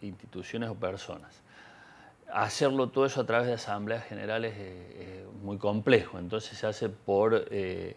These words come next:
ejes o por territorios, son las dos cuestiones que se, se abordan. Ejes temáticos, cultura, trabajo, o por territorios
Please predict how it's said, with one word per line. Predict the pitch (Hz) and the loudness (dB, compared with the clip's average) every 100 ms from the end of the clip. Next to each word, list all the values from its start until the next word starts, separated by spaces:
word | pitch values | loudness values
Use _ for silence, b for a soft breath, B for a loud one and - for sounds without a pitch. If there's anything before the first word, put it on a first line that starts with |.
| - | -2
ejes | 104 120 - 143 117 | 2 2 2 -2 0
o | |
por | 101 92 90 | -2 -2 -2
territorios, | 92 101 107 110 92 87 | -4 -4 2 4 4 0
son | 104 | -2
las | 101 | 0
dos | 110 127 | 4 4
cuestiones | - 101 101 110 110 113 | 2 -2 0 -4 -4 -6
que | 98 92 | -10 -10
se, | - 92 90 B B | -10 -12 -12 B B
se | - 113 | 0 6
abordan. | 107 101 85 87 - B B | 8 8 4 -2 -14 B B
Ejes | - 113 123 | 0 2 4
temáticos, | 113 131 147 151 135 120 101 - | 4 6 8 8 8 0 -6 -6
cultura, | 95 101 95 107 101 95 92 | -6 -6 -2 0 2 0 -2
trabajo, | 95 98 117 123 - 147 - | 2 6 8 6 4 0 2
o | 104 120 123 | 6 6 6
por | - 123 127 | 6 6 6
territorios | - 104 107 110 117 117 120 | 2 0 0 4 8 8 6